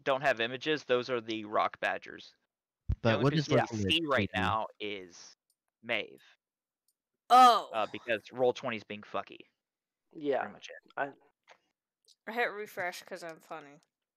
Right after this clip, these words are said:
Speaker 3: You're right. It's just being fucky. It's on them. Okay.
Speaker 4: So, I don't know.
Speaker 3: Well, I had to, I mean, what do you see, J D? Do you only see her?
Speaker 4: No, I have everyone listed in order, ready to go. It goes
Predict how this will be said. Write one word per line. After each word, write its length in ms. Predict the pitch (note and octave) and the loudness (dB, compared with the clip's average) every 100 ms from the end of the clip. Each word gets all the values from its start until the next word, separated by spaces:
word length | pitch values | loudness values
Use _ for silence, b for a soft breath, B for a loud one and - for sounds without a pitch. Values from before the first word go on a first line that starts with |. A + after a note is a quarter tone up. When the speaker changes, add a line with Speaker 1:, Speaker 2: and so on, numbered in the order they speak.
| _ _ _ _ _ _ _ _ _ _ | _ _ _ _ _ _ _ _ _ _
Speaker 3:
You're 180 | A#3+ A3 | -6 2
right. 220 | C4+ C4+ _ | 2 2 _
It's 200 | G3 - | -12 -8
just 140 | F#3 - | -8 -10
being 160 | E3+ | -12
fucky. 360 | E3 D3+ - F3 | -14 -16 -12 -14
It's 140 | E3+ | -12
on 140 | E3 E3 | -14 -14
them. 160 | E3 E3 G2+ - F#3+ | -20 -20 -20 -20 -12
Okay. 200 | E4+ D#4+ - - G2 - F#2+ F#3+ - b b - | -8 -8 -10 -20 -20 -20 -20 -20 -20 b b -6
Speaker 4:
So, 240 | B2+ A#2 - - | -6 -6 -4 2
I 100 | E3 | 4
don't 180 | E3+ D3+ | 6 4
know. 340 | C#3 C#3 C3 - | 2 2 0 4
Speaker 3:
Well, 120 | C#4+ | 4
I 60 | |
had 180 | D#4 F4+ | 6 4
to, 260 | F#4 D#4 G#3+ - _ - | 6 6 4 -4 _ 0
I 80 | C#4+ | 2
mean, 220 | E4 C#4+ | 2 0
what 140 | A#3+ D#4+ | 2 2
do 60 | |
you 180 | C#4 B3+ | 2 2
see, 240 | E4+ C#4 G#3 | 0 -2 -2
J 180 | F3 D#3+ | -2 -6
D? 140 | F3 | -8
Do 100 | F3 | -8
you 160 | F3 F#3+ | -6 -6
only 240 | G3 G#3+ | -6 -6
see 160 | G#3+ A3 | -8 -4
her? 280 | F3+ A3 D4+ - _ _ _ _ _ _ - | -2 -2 -4 -14 _ _ _ _ _ _ -4
Speaker 4:
No, 340 | D3+ G#3 E3 | 6 8 8
I 140 | B2+ C#3+ | 8 6
have 380 | C#3 C#3+ C#3+ C3+ | 6 6 6 4
everyone 500 | C#3 C#3+ D3 D3 C#3 | 0 2 4 4 4
listed 380 | C#3+ - D3 - | 2 2 0 0
in 160 | C#3+ | -4
order, 360 | C#3+ C3+ C#3 C#3 | 0 2 4 4
ready 240 | C3 C#3+ | 4 2
to 80 | C#3 | 2
go. 320 | C3+ C#3+ C3+ | 2 4 4
It 200 | B2 B2+ | 2 -4
goes 600 | - C3 C3 C3 A#2+ - | 0 2 2 0 -2 -10